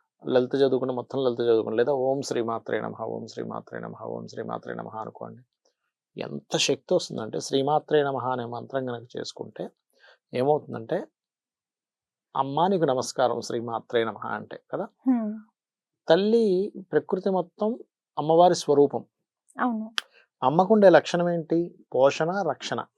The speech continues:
Speaker 1: మదర్లీ-, మదర్ నేచర్ అదే కదా. మీరు ఏ జంతువు,
Speaker 2: అంతే.
Speaker 1: మీరు ఏ పక్షిని తీసుకున్నా, ఏ జీవిని తీసుకున్నా కూడా, మనుషుల్లో తీసుకున్నా, జంతువుల్లో తీసుకున్నా, పక్షుల్లో తీసుకున్నా, లక్షణం ఏంటి? మదర్ నే-, నేచర్ ఏంటి? పోషించడం, రక్షించడం.
Speaker 2: పోషించడం,
Speaker 1: సెక్యూరిటీ
Speaker 2: రక్షించడం.
Speaker 1: ఇస్తుంటుంది,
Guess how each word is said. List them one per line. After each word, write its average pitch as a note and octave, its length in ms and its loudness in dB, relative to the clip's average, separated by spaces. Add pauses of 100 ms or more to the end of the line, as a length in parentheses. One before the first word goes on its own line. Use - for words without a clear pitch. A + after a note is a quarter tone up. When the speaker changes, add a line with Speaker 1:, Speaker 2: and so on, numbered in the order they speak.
(840)
Speaker 1:
మదర్లీ-, D3 540 2
మదర్ C3 260 2
నేచర్ E3 260 2
అదే C#3 160 8
కదా. C3+ 120 8
మీరు A#2+ 140 4
ఏ C#3+ 260 8
జంతువు, C#3 380 2
Speaker 2:
అంతే. C#3+ 160 0
Speaker 1:
మీరు C3+ 280 0
ఏ C3+ 140 2
పక్షిని C#3 380 2
తీసుకున్నా, C#3 340 0
ఏ C#3 120 2
జీవిని C3 320 0
తీసుకున్నా B2 420 -6
కూడా, C#3+ 260 -4 (1080)
మనుషుల్లో E3+ 560 8
తీసుకున్నా, F3+ 580 2
జంతువుల్లో D#3+ 500 4
తీసుకున్నా, E3 380 0
పక్షుల్లో D#3+ 460 0
తీసుకున్నా, D#3 360 -2
లక్షణం G3 400 2
ఏంటి? F#3 160 0
మదర్ D#3+ 300 4
నే-, D#3+ 220 0
నేచర్ D3+ 300 4
ఏంటి? D#3 360 4 (640)
పోషించడం, E3 520 4 (280)
రక్షించడం. C#3 500 0
Speaker 2:
పోషించడం, - 640 -6
Speaker 1:
సెక్యూరిటీ F3+ 480 6
Speaker 2:
రక్షించడం. - 20 12
Speaker 1:
ఇస్తుంటుంది, G3 640 2